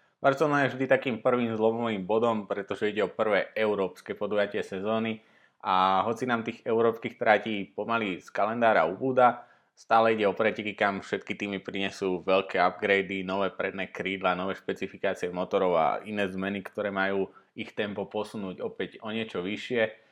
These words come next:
No ale možno by sme si mohli vysvetliť, že prečo to tak vlastne je, prečo Ferrari a prečo Red Bull priniesli nové motory, e,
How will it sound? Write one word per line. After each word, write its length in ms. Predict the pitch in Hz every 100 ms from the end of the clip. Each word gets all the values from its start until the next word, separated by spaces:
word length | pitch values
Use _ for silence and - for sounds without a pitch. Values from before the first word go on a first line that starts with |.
| _ _ _
No 400 | 117 113 113 113
ale 80 | 113
možno 320 | 120 123 135
by 80 | 131
sme 120 | 143
si 120 | 139
mohli 240 | 131 143 120
vysvetliť, 400 | 120 143 123 117
že 40 |
prečo 360 | - - - 180
to 80 | 151
tak 160 | 139
vlastne 320 | 139 135 -
je, 160 | 127 120
prečo 320 | - 113 120
Ferrari 480 | - 113 110 107 104
a 240 | 92 92
prečo 400 | 92 - 107 -
Red 160 | 110 104
Bull 160 | 101 98
priniesli 560 | 104 104 101 - 104
nové 320 | 101 104 101
motory, 640 | 101 98 110 101 95 90 -
e, 240 | - 82